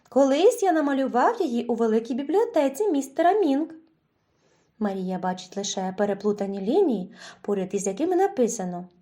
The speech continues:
"Яром, огончий віп, трирібал".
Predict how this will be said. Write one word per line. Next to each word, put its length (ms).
"Яром, 580
огончий 720
віп, 460
трирібал". 800